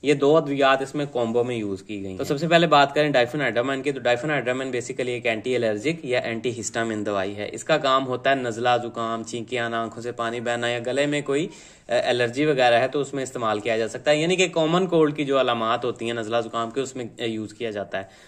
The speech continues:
उसके बाद आ जाता है dextrose metharpin। Dextrose metharpin एक कफ सप्रेसेंट दवा है, यानी कि ये खांसी को दबाने वाली दवा है।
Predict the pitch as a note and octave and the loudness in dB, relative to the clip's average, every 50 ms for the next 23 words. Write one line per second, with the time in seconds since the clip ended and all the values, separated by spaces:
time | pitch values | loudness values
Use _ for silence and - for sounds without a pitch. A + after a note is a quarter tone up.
0 | - _ - - D3 - F3+ E3+ E3+ E3+ E3 E3 D#3+ D#3 D3+ D3+ D#3+ E3+ D#3+ C#3 | -20 _ -14 -6 -2 2 4 6 6 8 8 6 6 6 4 4 4 4 4 2
1 | B2+ - - - B2+ A#2 A2 A#2 G#2+ - A2 G2 F#2 - - A2 A2+ A#2 C3+ C#3+ | 0 0 -2 -4 -4 -4 -4 -6 -6 -4 -4 -4 -6 -4 -6 -6 -2 0 0 0
2 | - - F3+ F3+ E3+ F#3 F3 E3+ D#3+ D3 D3 D3 - - E3 D#3+ D3+ - - C3 | 0 0 0 0 0 0 -2 2 4 4 4 4 2 -2 -2 -2 -4 -4 -2 0
3 | C#3 C#3 C#3 - - - - D3 D3 D3 - - - C3 - - A#2+ A#2 - - | 0 0 -2 -6 -6 0 2 2 2 2 -2 -6 -8 -8 -2 0 0 0 0 -2
4 | B2+ A#2+ G#2+ A2 G#2 G#2 G#2 G#2+ A2+ A#2+ D3 E3 D#3+ - - - - - - _ | -6 -4 -4 -2 0 0 2 2 2 2 0 -2 -4 -10 -18 -20 -20 -20 -20 _
5 | - B2 C3+ D3+ D3+ D3 D#3 D3+ C#3+ C#3+ D#3 D3+ D3+ - C3+ C3 C3+ C#3 D#3 D3+ | -4 -2 0 0 2 2 2 2 4 2 2 0 -2 -2 -2 -2 -2 -2 -2 0
6 | D3 E3+ D3+ C3+ B2+ A#2+ A2+ A#2+ A#2+ B2 B2+ C3+ C3+ C3 B2 A#2 A2 G#2+ G#2+ G2+ | 0 0 0 2 2 4 6 6 6 6 6 4 4 4 4 2 2 0 -2 -2
7 | G2 G2 F#2 F#2+ F#2 E2 E2+ F2 | -2 -2 -2 -2 -4 -6 -12 -18